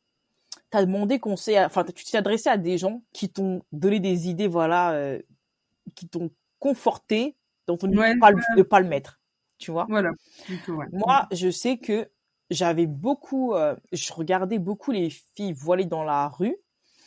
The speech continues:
Speaker 2: Mm.
Speaker 1: quelques
Speaker 2: <laughs> Oui.
Speaker 1: années après m'être convertie, et je me suis dit, Inch'Allah, un jour, je pourrais
Speaker 2: Ouais.
Speaker 1: moi aussi être voilée.
Speaker 2: C'est ça.
Speaker 1: M-, et un jour, bah, euh,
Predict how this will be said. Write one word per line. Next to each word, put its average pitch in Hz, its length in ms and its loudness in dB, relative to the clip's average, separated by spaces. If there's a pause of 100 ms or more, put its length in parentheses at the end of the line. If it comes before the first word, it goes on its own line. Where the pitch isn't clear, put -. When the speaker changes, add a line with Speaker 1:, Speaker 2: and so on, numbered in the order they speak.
Speaker 2:
Mm. 196 240 2
Speaker 1:
quelques 220 160 -4
Speaker 2:
<laughs> 208 180 4
Oui. - 20 0
Speaker 1:
années 202 380 2
après 170 320 0
m'être 175 240 -4
convertie, 170 600 -6 (460)
et 196 120 2
je 180 140 -4
me 196 120 -2
suis 196 200 -8
dit, 226 320 -2 (180)
Inch'Allah, 220 640 2
un 185 180 0
jour, 247 460 2 (200)
je - 120 -16
pourrais 226 260 2
Speaker 2:
Ouais. 269 100 4
Speaker 1:
moi 240 160 6
aussi 214 340 0
être 196 180 0
voilée. 160 400 0 (460)
Speaker 2:
C'est 247 140 0
ça. 190 280 -6 (460)
Speaker 1:
M-, 190 240 -6 (180)
et 185 180 2
un 160 280 0
jour, 214 260 -4
bah, 165 300 0 (180)
euh, 160 420 -4